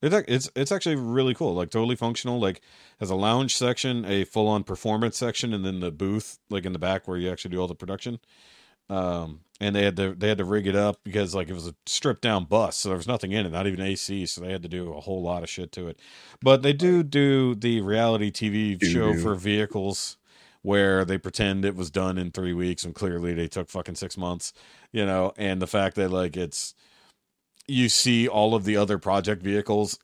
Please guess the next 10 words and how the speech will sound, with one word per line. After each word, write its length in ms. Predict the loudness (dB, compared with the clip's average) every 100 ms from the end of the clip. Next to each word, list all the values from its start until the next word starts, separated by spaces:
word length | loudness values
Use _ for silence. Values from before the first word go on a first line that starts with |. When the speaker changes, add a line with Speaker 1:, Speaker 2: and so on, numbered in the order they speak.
| -2
Speaker 1:
in 300 | 0 0 -2
project, 540 | 2 6 6 2 -4
in 160 | -4 -2
process 760 | 2 4 4 4 2 0 -4 -6 -6
in 140 | -2
the 80 | 0
background. 560 | 0 2 0 0 0
It's 100 | -2 -4
just 140 | 0
like, 180 | -2